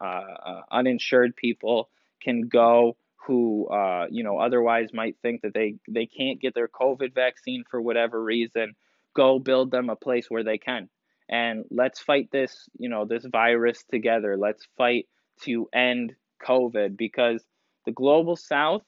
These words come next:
and millions within the United States are suffering because of not only, we like to claim, the ignorance of, you know, these, uh, conservatives and, and, and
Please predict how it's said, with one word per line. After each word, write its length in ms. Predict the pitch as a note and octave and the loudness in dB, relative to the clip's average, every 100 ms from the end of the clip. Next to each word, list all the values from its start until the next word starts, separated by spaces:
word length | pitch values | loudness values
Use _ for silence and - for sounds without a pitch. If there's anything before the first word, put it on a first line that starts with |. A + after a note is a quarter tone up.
| - | -10
and 400 | C#3+ F#3+ G3 C3 | -6 -4 -6 -8
millions 680 | A#2+ C3+ F#3+ G#3+ C#3 F#2+ - | -4 -2 -2 -2 -6 -10 -6
within 380 | A#2 C3 C#3+ C#3+ | -2 0 0 0
the 60 | |
United 460 | C3 C3 C3 C3 B2+ | -2 2 2 2 -2
States 380 | - C#3+ A2+ - | 0 2 2 -2
are 100 | A#2+ | -4
suffering 560 | - F3 F#3 - C#3 A#2+ | -2 0 0 -2 -6 -6
because 340 | A2+ - D#3+ C#3+ | -8 -2 -2 0
of 160 | C3 | -6
not 180 | C3 B2+ | -4 -2
only, 540 | C3+ G3+ G#3 E3+ C3 - _ _ _ - | 2 0 0 -4 -6 -10 _ _ _ -4
we 140 | C3 | 2
like 240 | D3 D#3 | 2 2
to 100 | - | -2
claim, 460 | C#3 - C3+ C3+ B2+ | -6 -2 0 0 -2
the 180 | A#2+ A2+ | -4 -2
ignorance 640 | D3 D3+ E3 C3 A#2 A2 _ _ | 0 0 -2 -4 -4 -8 _ _
of, 460 | A2 A2+ G#2+ G2+ G2 | -2 0 2 0 -4
you 160 | - A2+ | -8 -10
know, 200 | G2 F#2 | -8 -8
these, 300 | G2 G2 F#2+ _ _ _ _ _ _ _ _ _ _ _ _ _ _ - - | -6 -6 -8 _ _ _ _ _ _ _ _ _ _ _ _ _ _ -16 -10
uh, 600 | - A#1+ - D2 C#2 C2+ | -6 -6 -6 -6 -6 -6
conservatives 1000 | - D3+ - D3 C#3 C3+ C#3 C#3 C#3 C3+ | -2 -2 2 6 6 6 6 6 4 0
and, 140 | A#2+ G#2 | -8 -8
and, 400 | - G2+ G2+ G2 | -8 -10 -10 -12
and 460 | G2+ G2 F2+ F2 | -10 -10 -10 -12